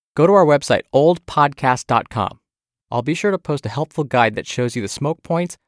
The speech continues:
of commonly used oils. You may be asking yourself,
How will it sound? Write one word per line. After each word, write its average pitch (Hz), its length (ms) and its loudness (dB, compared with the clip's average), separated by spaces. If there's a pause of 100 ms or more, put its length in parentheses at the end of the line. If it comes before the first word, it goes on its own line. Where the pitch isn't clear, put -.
(120)
of 113 120 -8
commonly 139 360 2
used 110 180 -2
oils. 87 400 -4 (800)
You 160 100 2
may 208 100 6
be 175 120 4
asking 139 280 0
yourself, 123 400 -2